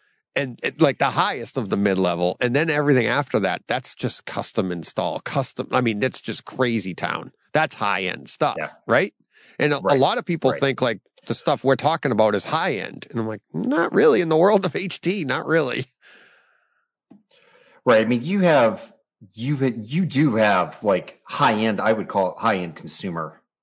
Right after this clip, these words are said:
Speaker 1: Yeah.
Speaker 2: Right. That the seventy-seven is definitely, right. It's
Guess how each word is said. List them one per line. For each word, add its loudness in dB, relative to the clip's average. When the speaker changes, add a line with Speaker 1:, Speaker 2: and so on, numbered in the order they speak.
Speaker 1:
Yeah. 6
Speaker 2:
Right. 2
That -4
the -4
seventy-seven -2
is -14
definitely, -2
right. -2
It's -10